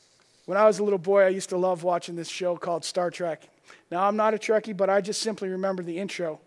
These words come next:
It says, "To go where no man has gone before, to the final frontier." I want to suggest to you men that there is a frontier waiting for you, and it's called your soul. I want you to engage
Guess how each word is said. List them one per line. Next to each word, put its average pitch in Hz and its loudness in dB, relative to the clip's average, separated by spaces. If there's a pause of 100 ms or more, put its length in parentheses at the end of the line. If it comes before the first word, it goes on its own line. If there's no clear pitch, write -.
(540)
It 190 0
says, 220 4 (120)
"To 220 -4
go 214 6
where 208 4
no 208 4
man 208 2
has 185 -6
gone 190 0
before, 175 -6 (320)
to 202 -2
the 185 0
final 208 0
frontier." 185 -4 (1300)
I 185 0
want 254 2
to 254 -2
suggest 190 -2
to 180 -12
you 175 -8
men 165 -8 (160)
that 180 -6
there 202 4
is 202 4
a 180 -6
frontier 196 -4
waiting 170 -6
for - -14
you, 147 -12 (500)
and 180 -6
it's 175 -8
called 170 -4
your 156 -8
soul. 143 -12 (1500)
I 185 4
want 240 4
you 269 -2
to 247 -2
engage 190 -2